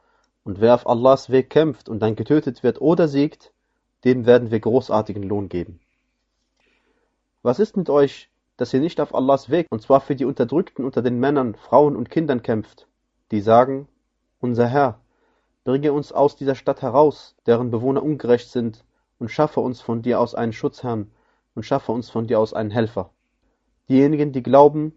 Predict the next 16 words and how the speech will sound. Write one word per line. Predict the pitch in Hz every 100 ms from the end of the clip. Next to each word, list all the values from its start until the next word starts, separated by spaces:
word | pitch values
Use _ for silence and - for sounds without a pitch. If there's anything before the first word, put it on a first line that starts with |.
| _ _ _
kämpfen | 147 135 127
auf | 113
Allahs | 110 104 98 -
Weg, | 107 101 - _ _ _ -
und | 110
diejenigen, | 117 127 135 127 123
die | 117
ungläubig | 147 131 127 120
sind, | 120 123 117 _ _ _ -
kämpfen | 131 120 -
auf | -
dem | - 110
Weg | 113 -
der | -
falschen | 117 110 101
Götter. | 101 87